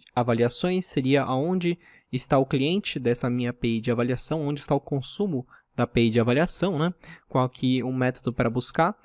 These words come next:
todas a-, as avaliações por um produto específico, né? Aqui está o modelo de avaliação,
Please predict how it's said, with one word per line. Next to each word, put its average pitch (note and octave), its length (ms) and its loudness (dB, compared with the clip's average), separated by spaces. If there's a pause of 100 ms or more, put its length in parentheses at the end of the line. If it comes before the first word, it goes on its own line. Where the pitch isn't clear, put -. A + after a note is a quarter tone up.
(200)
todas D3 300 4
a-, B2+ 340 2
as A#2+ 120 -2
avaliações D#3 840 0 (240)
por F3+ 160 2
um F3 100 0
produto D#3+ 560 0 (140)
específico, - 960 -2 (160)
né? C3 160 -2 (640)
Aqui - 340 -2
está A#2 240 0
o A2 60 2
modelo G#2+ 300 2
de A2+ 100 2
avaliação, E3 600 2